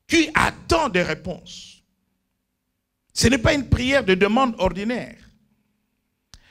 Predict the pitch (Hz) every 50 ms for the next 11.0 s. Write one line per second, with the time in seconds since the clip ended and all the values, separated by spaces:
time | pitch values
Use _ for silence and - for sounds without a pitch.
0 | _ _ _ - 175 196 185 - 208 214 - - - 277 277 277 262 233 202 165
1 | - - - - - - - - - - _ _ _ _ _ _ _ - - -
2 | 135 156 180 180 180 196 185 170 196 202 226 220 - - 175 - - 170 156 156
3 | 156 190 247 277 175 160 - - - 127 131 156 - - - 151 147 - 175 202
4 | 247 269 247 _ _ _ _ _ - 190 254 320 359 349 339 311 302 294 269 220
5 | - - - _ _ _ _ _ _ _ _ _ _ _ _ _ _ _ _ _
6 | _ - - _ - - - 254 277 285 - 262 262 226 220 285 294 285 262 196
7 | 139 - - _ _ _ _ _ _ _ _ _ _ _ _ _ _ _ _ _
8 | _ _ _ _ _ _ _ _ _ _ _ _ _ _ - 233 254 269 262 254
9 | 277 277 254 240 240 240 226 226 233 - 285 294 285 285 208 196 196 190 170 -
10 | 196 277 285 269 - - - - 214 185 - - 214 214 - 247 220 185 - -